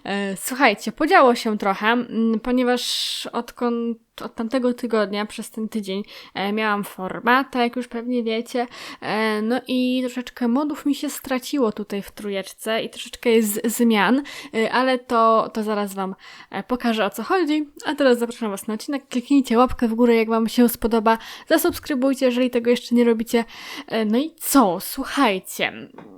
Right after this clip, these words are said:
Dzisiaj, dzisiaj sobie tak pogramy naszą rodzinką. Słuchajcie, już możecie zobaczyć, że Harry Harry jest już, e, to-, toddlersiakiem. A dlaczego jest toddlersiakiem? A dlatego, że, mm, właśnie przez tego formata s-, jakiś mod, w którym,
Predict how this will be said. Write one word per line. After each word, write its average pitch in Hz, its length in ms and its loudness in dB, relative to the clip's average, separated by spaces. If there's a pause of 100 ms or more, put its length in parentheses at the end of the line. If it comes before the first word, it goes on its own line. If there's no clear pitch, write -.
(160)
Dzisiaj, 403 720 -2
dzisiaj - 140 -12
sobie 330 220 0
tak 240 260 -6
pogramy 202 520 -2
naszą 208 600 0
rodzinką. 220 960 0
Słuchajcie, 208 640 -4
już 247 240 2
możecie 254 300 4
zobaczyć, 220 520 2
że 220 300 4 (540)
Harry 330 420 6 (520)
Harry 359 300 6
jest 339 240 2
już, 240 320 0
e, 190 100 -6
to-, 247 240 -4
toddlersiakiem. 240 1120 4
A 262 160 4
dlaczego 269 500 0
jest 196 220 -4
toddlersiakiem? 202 760 -2 (400)
A 247 120 6
dlatego, 311 520 4
że, 285 180 4
mm, 262 1000 4
właśnie 262 400 0
przez 277 260 -4
tego 247 200 0
formata 285 640 2
s-, - 260 -4
jakiś - 440 -4
mod, 247 420 4
w - 160 -14
którym, 233 460 2